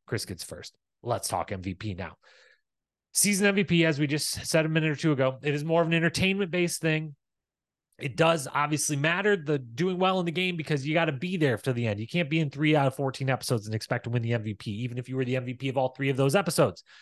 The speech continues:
Part of this goes back to the M V P of every episode, which I rank five to one, and I assign points for that, and then I add up the points afterwards. That isn't the guarantee then, just wherever they fall in the points is where they're gonna fall in the season M V P.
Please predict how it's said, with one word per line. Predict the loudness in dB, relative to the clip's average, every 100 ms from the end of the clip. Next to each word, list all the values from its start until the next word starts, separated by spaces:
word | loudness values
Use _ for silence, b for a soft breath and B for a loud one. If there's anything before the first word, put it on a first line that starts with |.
| B B B _ _
Part | 0 4 4
of | 4
this | 4 4
goes | 2 2 2
back | -2 -2 -4
to | -2 0
the | 0 0
M | 0 -2
V | -4
P | 0
of | 2
every | 4 4
episode, | 2 0 2 2 2
which | -2 -2
I | -2
rank | 0 0 -2
five | -2 -2 0
to | -2
one, | 2 2 2
and | 0 -4
I | -6
assign | -4 -2 -2
points | 0 2 2 0
for | 0
that, | 0 0 -2
and |
then | -4
I | -4
add | 0 2
up | 2
the | 0
points | 0 2 2 2
afterwards. | 2 2 2 2 0 B B _
That | 0 2
isn't | 0 -2
the | -4
guarantee | 0 0 0 -2 -2 0
then, | 0 2
just | 0 -2
wherever | 2 4 4
they | 2
fall | 0 0
in | -2
the |
points | -4 -6 -4 -6
is |
where | 0 2
they're | 2
gonna | 0
fall | 2 0
in |
the | 0
season | -4 -2 -2
M | 0
V | -2
P. | -4 -2 0 -2